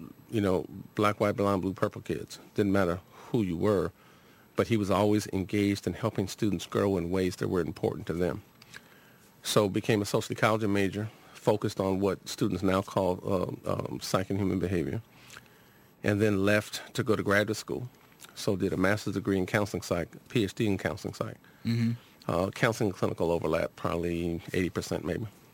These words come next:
Speaker 1: Came back to Irvine to do my clinical internship. So psychologists do internships like physicians do residency.
Speaker 2: Mm-hmm.
Speaker 1: So came back here to do my training back in California,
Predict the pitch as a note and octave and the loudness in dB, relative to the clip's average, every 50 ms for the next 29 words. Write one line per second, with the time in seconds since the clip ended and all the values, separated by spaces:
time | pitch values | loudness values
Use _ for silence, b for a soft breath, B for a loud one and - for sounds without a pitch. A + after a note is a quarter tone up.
0 | - - - - - - - - - - - - B B B B B B B B | -20 -20 -20 -20 -20 -20 -12 -6 -6 -6 -6 -8 B B B B B B B B
1 | B B B B B B B - - B2+ A2 G2+ G2 A#2+ A#2+ C#3 - - D3+ - | B B B B B B B 2 4 4 4 4 4 4 4 4 2 0 -2 0
2 | F2 A2+ A2 G#2 G2+ G#2 G2 F#2+ G2 - G#2+ F2 F#2+ A2+ A2+ A2+ A2 A2+ A2+ A2+ | 2 2 2 4 2 2 2 2 0 0 -4 -4 0 2 2 4 4 4 4 2
3 | G2+ - - - A2 G#2 G#2 - - - A2+ G2+ G2 - F#2+ F#2 F#2 - - C#2+ | 0 -2 -2 0 2 2 2 2 0 0 0 0 0 0 -2 -2 -2 -2 -4 -6
4 | - - - - - - - G#2+ F2+ F2 D#2+ - - - - G2 - - A#2+ A2 | -4 -6 -6 -6 -6 -2 0 0 2 2 0 -2 -4 -2 -4 -2 0 0 2 2
5 | A2 A2+ A2+ G#2 - A2 G2 G2+ G2 - - G2+ - - G2+ F#2 - - F#2+ F#2 | 2 2 0 -2 0 0 2 2 0 0 -2 -2 -2 -2 -4 -4 -2 -2 -2 -2
6 | F#2 - - F2 F#2 G2 - - F#2+ - - F2+ D#2+ F2 F2 F2 - - - - | -2 -4 -6 -4 -4 -4 -4 -4 -4 -4 -2 -2 0 0 -2 -2 -2 -6 -10 -10
7 | - - - - A#2+ A#2 A#2 A2+ A2 - B B B B B B B B B B | -8 -6 -4 -2 0 0 0 0 -2 -4 B B B B B B B B B B
8 | B - A2 G#2 - A2+ G2 F2+ G2 G2+ G#2+ - - A2+ G2+ F#2+ G2 G#2 G2 E2+ | B 0 0 0 2 2 0 2 4 2 2 2 2 2 2 2 2 2 2 2
9 | E2 - - - G2+ F#2 F2 F2+ F#2+ F#2+ - - - - G#2 F2+ - - G2 - | 0 0 0 0 2 2 2 0 -2 -4 -8 -8 -4 -2 -2 -2 -2 -4 -2 0
10 | - F#2 F2+ F#2+ - - F#2 E2+ - - A2+ | 0 0 0 -2 -2 -2 -2 -2 -2 -4 -6